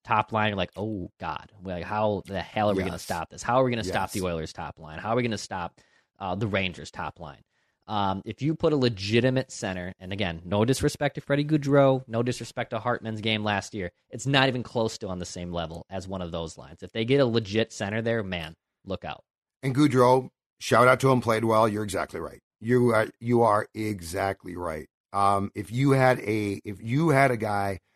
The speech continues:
Speaker 2: who could be responsible defensively but was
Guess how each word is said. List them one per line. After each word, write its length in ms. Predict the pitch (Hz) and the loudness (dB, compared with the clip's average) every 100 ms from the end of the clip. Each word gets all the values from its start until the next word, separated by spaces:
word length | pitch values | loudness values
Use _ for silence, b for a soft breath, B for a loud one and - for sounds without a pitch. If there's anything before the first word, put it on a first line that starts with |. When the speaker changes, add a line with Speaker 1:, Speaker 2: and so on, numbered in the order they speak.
| _ | _
Speaker 2:
who 80 | - | -8
could 120 | 110 | -4
be 120 | 110 113 | 0 -2
responsible 600 | - - 123 135 120 143 | -2 -2 0 0 0 0
defensively 680 | 113 113 110 101 92 107 | 0 -2 -2 -4 -4 -4
but 120 | 101 107 | -2 0
was 360 | 104 104 - | 2 2 -2